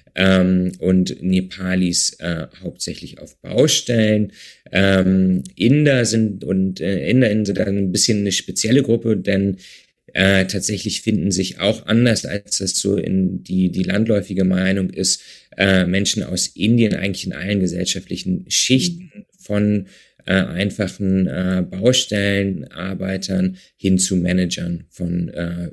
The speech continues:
Speaker 1: Öl, äh, und Gas, äh, Riesen.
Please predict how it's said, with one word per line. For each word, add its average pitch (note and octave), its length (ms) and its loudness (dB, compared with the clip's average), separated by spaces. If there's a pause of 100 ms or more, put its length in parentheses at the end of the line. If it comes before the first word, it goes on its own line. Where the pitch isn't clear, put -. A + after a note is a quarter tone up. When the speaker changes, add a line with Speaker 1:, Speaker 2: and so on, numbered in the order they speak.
Speaker 1:
Öl, F2 340 -4 (400)
äh, F2+ 220 2
und D#2+ 180 -2
Gas, F2+ 400 -2
äh, E2+ 240 -6 (260)
Riesen. A2 680 0